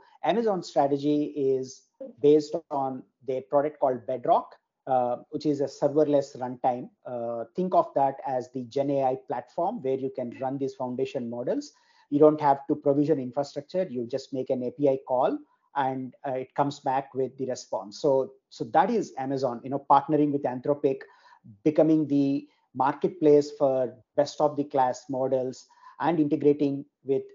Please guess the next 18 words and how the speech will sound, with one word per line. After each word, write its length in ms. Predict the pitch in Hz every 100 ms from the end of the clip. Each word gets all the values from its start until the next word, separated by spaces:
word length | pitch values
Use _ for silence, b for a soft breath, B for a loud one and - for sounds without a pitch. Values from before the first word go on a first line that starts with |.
| _
the 80 | 131
data 360 | 113 170 196 131
that 100 | 131
is 120 | 127
available 540 | 131 135 135 139 131 131 139
within 380 | 139 160 156 147
A 120 | 139
W 380 | 135 117 120 117
S. 220 | 117 - b b b b
uh, 560 | 127 123 120 117 113 117 - _
and, 300 | 139 127 120 127
and 240 | 131 120
becoming 420 | 117 135 147 143 127
one 140 | 131
of 120 | 131 -
the 140 | 131
very 200 | 120 135
secure, 520 | 135 135 - 143 131